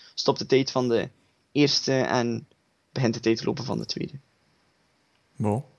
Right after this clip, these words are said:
Speaker 2: goed. Was dat alles?
Speaker 1: Ben je mee,
Speaker 2: Ja.
Speaker 1: Thibaut? Snap je alles? Ja,
Speaker 2: Ik
Speaker 1: oké,
Speaker 2: knik
Speaker 1: goed.
Speaker 2: en zeg oké en ja, dus ik doe alsof ik het, eh, begreep.
Speaker 1: Ah, oké, super.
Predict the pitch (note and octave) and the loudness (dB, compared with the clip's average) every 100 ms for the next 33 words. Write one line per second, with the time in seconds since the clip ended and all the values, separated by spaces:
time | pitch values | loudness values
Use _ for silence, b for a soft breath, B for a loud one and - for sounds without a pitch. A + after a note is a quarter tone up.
0 | _ - C#3+ - _ _ C3 C3+ D3 F#3 | _ -8 -8 -10 _ _ -2 2 2 0
1 | - E3+ F3 F3 B2 G#3+ B3+ _ - - | 4 6 8 6 2 0 -4 _ -4 0
2 | A3+ A#3+ C4 - - F#3 - - A2+ A#2 | 2 0 -2 -4 -2 -4 -4 -4 0 2
3 | D3 F3 - A#2+ A#2 A2+ - A2 B2 A#2+ | 2 0 0 2 2 -2 -2 2 4 4
4 | A2+ G#2 A2+ C3+ C3 B2 G#2+ - G#2 A2 | 2 4 4 4 4 0 -2 -4 -4 -2
5 | G#2 - G2 G2 A#2+ G2+ G#2 F#2+ F#2+ - | -2 -4 -8 -8 -8 -8 -4 -2 -2 -2
6 | G2+ G2 - - _ - B B B B | -6 -10 -14 -20 _ -20 B B B B
7 | B B B B D3 C#3 - A2+ A2+ - | B B B B 4 4 2 0 0 0
8 | B2+ A#2+ B2 | 0 -2 -2